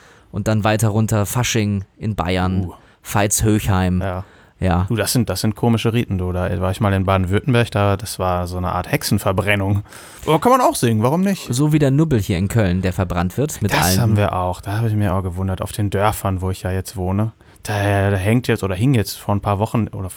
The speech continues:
Speaker 2: hängt der immer noch? Nee, ich glaub, mittlerweile ist er ab. Da ist er da so eine Strohpuppe da
Speaker 1: Ja,
Speaker 2: am,
Speaker 1: ja.
Speaker 2: am Maibaum hängen. Holla.
Speaker 1: Das ist so ein bisschen so die, die ganzen, ähm, deine schlechten Taten kannst du da, so, so wie so ein
Speaker 2: Ja.
Speaker 1: Ablassbrief.
Speaker 2: <laughs> Ja, aber wenn du hier als,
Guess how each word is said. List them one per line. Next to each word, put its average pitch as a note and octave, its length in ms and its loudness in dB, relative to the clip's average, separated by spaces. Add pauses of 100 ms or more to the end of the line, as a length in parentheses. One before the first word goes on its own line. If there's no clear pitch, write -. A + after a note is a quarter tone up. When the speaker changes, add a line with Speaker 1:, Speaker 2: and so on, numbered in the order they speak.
Speaker 2:
hängt G#2+ 180 -8
der F#2 80 -8
immer B2 160 -4
noch? C#3 200 -6
Nee, F#2 100 -6
ich - 80 -12
glaub, F#2 140 -2
mittlerweile B2 360 4
ist G2+ 80 2
er G2+ 100 2
ab. B2+ 160 -2
Da F2 160 -2
ist A2+ 80 0
er B2+ 80 2
da B2 80 4
so A#2+ 80 2
eine A#2 100 4
Strohpuppe - 560 -4
da F2+ 120 0
Speaker 1:
Ja, F2 80 2
Speaker 2:
am, F#2+ 280 -4
Speaker 1:
ja. A2+ 140 0 (100)
Speaker 2:
am G2+ 180 0
Maibaum F#2 440 0
hängen. F2+ 300 -6 (100)
Holla. F2+ 420 -2 (140)
Speaker 1:
Das G#2+ 100 -6
ist - 40 -8
so A2+ 60 -2
ein A2+ 40 -2
bisschen A#2+ 240 0
so A2 140 2
die, G#2+ 160 2
die G2+ 80 -2
ganzen, G#2+ 480 2
ähm, F#2 520 0 (460)
deine A2+ 180 0
schlechten A#2 360 0
Taten A#2 320 2
kannst A2+ 240 0
du - 20 0
da, F#2+ 400 0
so, G#2 140 -4
so G#2+ 120 -2
wie - 60 -2
so - 120 4
ein A#2+ 40 4
Speaker 2:
Ja. A#2 60 4
Speaker 1:
Ablassbrief. G2 680 -2
Speaker 2:
<laughs> - 40 -12
Ja, C3 180 0
aber D3 300 0
wenn D#3 160 0
du C#3+ 80 2
hier A#2 240 2
als, G#2+ 260 -4